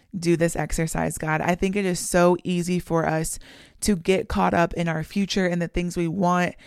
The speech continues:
and the, and the places we, we want to be, that we miss the current blessing that we're sitting in. We miss the prayer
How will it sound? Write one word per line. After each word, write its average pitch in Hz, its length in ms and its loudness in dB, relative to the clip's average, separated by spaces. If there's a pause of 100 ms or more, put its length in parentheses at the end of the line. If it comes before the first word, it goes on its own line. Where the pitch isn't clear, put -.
(240)
and 185 160 2
the, 180 220 2
and 180 100 4
the 175 60 2
places 196 440 0
we, 180 120 0 (240)
we 185 200 2
want 185 280 -2
to 180 100 2
be, 175 420 0 (840)
that 196 200 0
we 220 180 -2
miss 190 680 0
the 175 160 -6
current 190 540 -2
blessing 170 420 0
that 160 140 -2
we're 151 120 -6
sitting 160 380 -2
in. 185 300 -6 (520)
We 196 200 2
miss 196 340 2
the 180 140 0
prayer 170 600 0